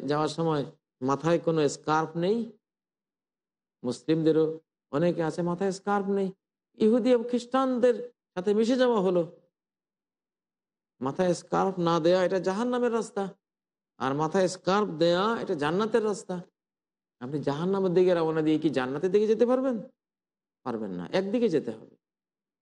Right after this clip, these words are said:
এটা বিপরীত রাস্তা, দুটো একসাথে চলে না, যে কোনো একটা নিতে হবে।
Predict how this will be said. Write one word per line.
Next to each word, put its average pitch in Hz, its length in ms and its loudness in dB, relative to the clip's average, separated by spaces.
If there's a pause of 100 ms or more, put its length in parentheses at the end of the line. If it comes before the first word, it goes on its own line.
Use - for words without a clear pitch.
(540)
এটা 180 160 0
বিপরীত 190 460 2
রাস্তা, 202 640 -2 (1500)
দুটো 214 240 2
একসাথে 185 360 -2
চলে 127 220 -2
না, 95 180 -10 (720)
যে 160 180 0
কোনো 190 180 0
একটা 143 260 -2
নিতে 113 240 -4
হবে। 110 280 -16